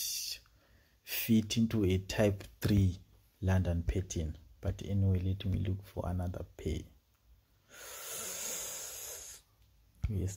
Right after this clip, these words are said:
D card. <coughs> Here the, yeah, this was a non-confirmed structure because you can see that the red line is above the,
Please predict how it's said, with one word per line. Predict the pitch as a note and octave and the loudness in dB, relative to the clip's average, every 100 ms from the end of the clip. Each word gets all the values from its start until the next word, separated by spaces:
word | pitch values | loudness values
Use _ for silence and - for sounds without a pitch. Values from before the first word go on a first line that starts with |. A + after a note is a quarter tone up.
| - | -8
D | - - | -16 -8
card. | - - - - - _ - - | -6 -6 -8 -14 -16 _ -20 -2
<coughs> | - - - - - - - - - - - - - - - _ _ _ _ _ _ - - A2 | 2 2 4 4 6 4 2 0 0 -2 -6 -10 -12 -14 -20 _ _ _ _ _ _ -20 -8 0
Here | G2+ G#2 G2 | 2 2 0
the, | F#2 F2 E2+ E2 E2+ - _ _ - | -2 -2 -2 -2 -6 -10 _ _ -4
yeah, | G2 F#2 | 0 0
this | F#2+ D3 | 2 2
was | G2+ G2 F#2+ | 4 2 4
a | F#2 F#2 | 4 6
non-confirmed | G2 A2+ A#2+ - G2+ A2 G2+ G2 | 6 6 4 2 2 2 2 0
structure | - - G2 G2 F#2+ | 0 2 2 0 -4
because | - A2+ G2 | -2 0 2
you | F#2+ G#2 | 2 2
can | A#2 A2 | 2 2
see | - B2+ | 2 -2
that | G#2+ G2+ G2 - - _ - - _ _ _ _ | 0 2 0 -6 -18 _ -20 -20 _ _ _ _
the | A2+ G#2 G#2 A#2 | 2 4 6 6
red | C#3+ A2+ | 6 6
line | B2 B2+ | 6 4
is | G#2+ G2 | 2 0
above | F#2+ G2 A2+ A#2+ A#2 - - - - _ _ _ - _ _ | 0 4 6 6 4 -2 -16 -18 -18 _ _ _ -20 _ _
the, | G2 F#2+ F2+ F2+ F2+ F2+ | -2 0 0 -2 -2 -2